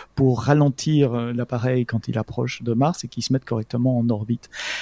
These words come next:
Et il se trouve que Lockheed Martin envoyait des informations en pound force par seconde, donc le pound en utilisant le système métrique anglais, et que la nasa interprétait ces, ces données reçues, ces chiffres reçus par, par le module de Lockheed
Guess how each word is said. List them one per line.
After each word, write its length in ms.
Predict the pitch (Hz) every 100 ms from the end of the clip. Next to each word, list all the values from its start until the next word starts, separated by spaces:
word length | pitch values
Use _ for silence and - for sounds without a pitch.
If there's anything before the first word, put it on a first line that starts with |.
| -
Et 60 | 131
il 60 |
se 100 | 131
trouve 240 | 147 208 -
que 100 | 151
Lockheed 540 | 147 - 160 - 156
Martin 760 | 147 147 - 170 160 147 127 -
envoyait 400 | 143 135 139 143
des 180 | 127 123
informations 840 | 123 131 123 127 - 139 135 -
en 160 | 123 117 _
pound 420 | - 175 165 143
force 640 | - - - 165 143 - -
par 280 | - 123
seconde, 480 | - 156 143 185 247 -
donc 220 | 135 123
le 60 | 131
pound 400 | - 156 147 139 - - -
en 80 | 127
utilisant 300 | 120 127 131
le 60 |
système 380 | 120 - - 127
métrique 480 | 131 147 - 165 - -
anglais, 340 | 135 131 202 - - - - -
et 80 | 180
que 140 | 165
la 140 | 147 139
nasa 360 | 139 143 214
interprétait 580 | 233 131 135 - 139 165
ces, 380 | - 127 123 123
ces 200 | - 120
données 380 | 135 147 156 147
reçues, 380 | 123 120 226
ces 120 | - 113
chiffres 380 | - 175 -
reçus 460 | 113 127 - 160 139
par, 320 | - 110 113 110
par 140 | 117
le 100 | 110
module 300 | 113 120 127
de 100 | 120
Lockheed 280 | 113 -